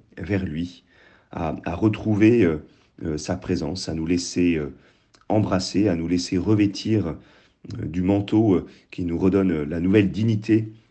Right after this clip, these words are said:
de, de fils, de fils du Père. Mais je voudrais aujourd'hui m'attarder avec vous sur, euh, eh bien, sur le fils aîné.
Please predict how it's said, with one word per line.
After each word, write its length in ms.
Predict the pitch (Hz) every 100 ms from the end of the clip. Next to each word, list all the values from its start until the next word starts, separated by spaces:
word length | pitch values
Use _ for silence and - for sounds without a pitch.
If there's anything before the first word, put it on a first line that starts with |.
| _ -
de, 400 | 76 80 76 73
de 140 | 80
fils, 580 | 80 127 131 - - - _ _ _ -
de 100 | -
fils 280 | - 110
du 120 | 92 95
Père. 460 | 87 76 - - _ _ _ _ _ - -
Mais 60 | 95
je 60 | 92
voudrais 480 | 107 113 123 110 113
aujourd'hui 440 | 104 107 104 123
m'attarder 440 | 113 95 95 95 104
avec 200 | 85 78
vous 180 | 95
sur, 360 | 127 - 87 80
euh, 160 | 78 - _ _ - - _
eh 60 | 87
bien, 140 | 104
sur 200 | 101 -
le 80 | 92
fils 300 | - 113 -
aîné. 420 | 90 80 76 -